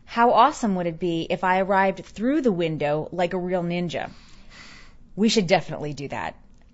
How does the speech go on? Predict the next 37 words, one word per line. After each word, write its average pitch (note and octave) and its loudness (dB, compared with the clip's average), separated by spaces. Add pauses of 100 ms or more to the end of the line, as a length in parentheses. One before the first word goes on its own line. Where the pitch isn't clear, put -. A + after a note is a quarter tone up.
(260)
I A3+ 4
just D4 4
measured G#3 4
the F3 -2
distance F3+ -2
between F3 -6
our E3 2
balconies, D#3+ 0 (260)
and F3 -4
I F3 -2
should G#3 2
be G#3 0
ab-, F#3 -10 (480)
able G3+ -2
to G3+ -10
jump E3 -2
it. - -8 (440)
<laughs> A3+ -4
I G#3+ 6
once A#3 4
leaped G#3+ -2
across F3+ 0 (120)
it F3+ 0
in F#3 0
a F3+ -6
cr-, - -10
a F3+ -8
creek - 0
that F3 0
was F3+ -2
over F#3 2
five F#3 0
meters F3 -6
wide. D#3+ 0 (340)
Almost C4 0
made A#3+ 2
it. D#3 0